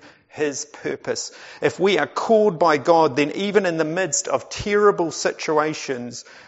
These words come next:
we have the confidence, the assurance that God is still at work. He has not abandoned us.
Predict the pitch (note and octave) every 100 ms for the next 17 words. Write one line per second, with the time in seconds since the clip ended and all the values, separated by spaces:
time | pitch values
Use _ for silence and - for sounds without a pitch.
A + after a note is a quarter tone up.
0 | - D3+ F#3 D3 D#3+ A#2 C3 - - G3+
1 | F#3+ - B2 B2 - - C3+ B2+ - G#3
2 | F#3+ C#3 B2 - - B2+ D3+ D#3 C3+ -
3 | - - F3 F3+ - C3 B2+ C3 - -
4 | _ _ D3+ B2+ - - E3 D#3+ D#3+ D#3
5 | - C#3+ D3 D3 D3 - C3+ A#2 D3 D3+
6 | D3 B2+ A2+ G#2+ -